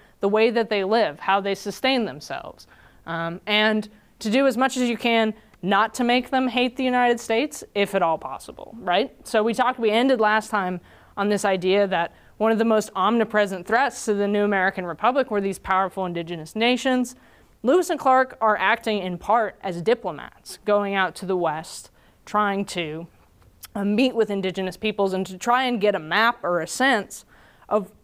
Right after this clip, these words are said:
where allegiances lie, which groups do not like each other, which groups do, um, and how spread out and diverse these indigenous, uh, peoples are.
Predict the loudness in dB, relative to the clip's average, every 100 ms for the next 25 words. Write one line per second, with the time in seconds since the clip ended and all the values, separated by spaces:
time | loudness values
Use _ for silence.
0 | 0 4 6 6 4 2 2 -2 -2 -4
1 | -2 0 0 2 2 0 2 0 0 -2
2 | 2 4 2 0 0 0 2 2 0 -2
3 | -2 -4 -4 0 2 2 0 -6 _ _
4 | _ -10 -8 -8 -2 0 0 0 0 4
5 | 4 2 0 -8 -10 -2 0 0 2 0
6 | 0 -8 -6 -4 -4 -4 -4 -6 -8 -12
7 | -16 -20 -20 -10 -4 -4 -4 -10 -6 -6
8 | -8 -12 -10 -6 -6